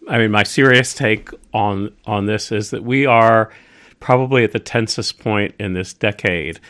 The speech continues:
and it has to do with bilaterally crossed straits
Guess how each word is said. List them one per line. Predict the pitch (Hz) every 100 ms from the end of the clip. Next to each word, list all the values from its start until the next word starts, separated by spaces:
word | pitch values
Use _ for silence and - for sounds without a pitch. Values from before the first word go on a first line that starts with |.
| - _
and | 110 104
it | 98
has | 110 -
to | 113
do | 107 117
with | 104 101 - -
bilaterally | 127 110 110 113 110 107 107 110 113 110 120 -
crossed | - 101 -
straits | - - 113 120 139 - -